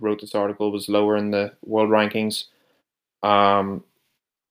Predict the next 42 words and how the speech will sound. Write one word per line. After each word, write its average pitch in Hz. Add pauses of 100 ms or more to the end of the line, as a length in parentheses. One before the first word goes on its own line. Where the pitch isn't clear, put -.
(300)
it'll 120
be 113
fascinating 117
to 110
watch 107
them 107
in 107
the 104
European 101
Tour 101
this 101
year. 104
I 104
hope 110
they 107
come 104
over 104
to 101
America 101
a -
little 101
more 104
and 104
we 104
can 104
see 104
what 104
they're 101
like. 98 (640)
Um, 95
but 110
I 117
would, 117 (800)
if, 123 (240)
if 117
I 120
was 117
to -
pick -
one 139
of 131
those 123